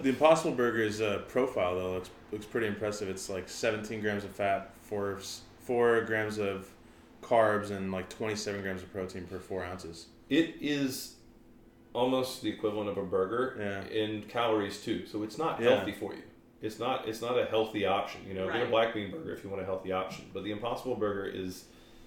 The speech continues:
Speaker 1: It's a macro-friendly way to get more protein into, and fat into a vegan diet.
Speaker 2: Yeah.
Speaker 3: So then I have a question about just,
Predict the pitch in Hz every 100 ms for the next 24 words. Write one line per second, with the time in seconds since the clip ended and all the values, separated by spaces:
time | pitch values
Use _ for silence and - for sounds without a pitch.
0 | - 135 139 123 123 127 127 110 - 110
1 | 107 107 101 101 - - - - - -
2 | 135 120 113 110 113 104 107 104 101 107
3 | 98 - 98 95 98 92 101 - 98 95
4 | 95 85 87 87 90 87 85 76 - -
5 | 160 202 - 302 285 262 349 240 - 202
6 | 185 185 175 160 147 - - 175 156 -
7 | - -